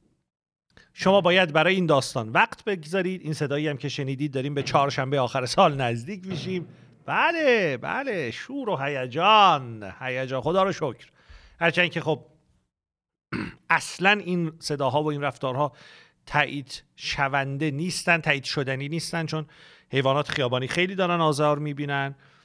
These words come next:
آدم‌های کهنسال دارن آزار می‌بینن. بالاخره شما ببخشید دیگه، این صدا الان در پادکست ما هم شنیده می‌شه. اینجاست که می‌خوام به شما بگم که، اه، یک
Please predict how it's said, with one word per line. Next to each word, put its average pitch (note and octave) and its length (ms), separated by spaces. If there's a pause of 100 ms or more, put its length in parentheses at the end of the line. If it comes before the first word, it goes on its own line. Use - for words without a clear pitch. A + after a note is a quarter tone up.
(380)
آدم‌های B2 380
کهنسال B2 460
دارن C3 240
آزار C3 300
می‌بینن. G#3 320
بالاخره A#3 320
شما A#3+ 200
ببخشید F#3 380
دیگه، C3 180
این C#3+ 80
صدا C#3 280
الان C3 220
در B2 120
پادکست A#2 460
ما A#2+ 140
هم C3+ 180 (300)
شنیده C3 360
می‌شه. A2 180
اینجاست C4 380
که D#4 80
می‌خوام C4 200
به C4+ 60
شما A#3+ 180
بگم B3+ 280
که، B3+ 260 (800)
اه، E3 460
یک G3 520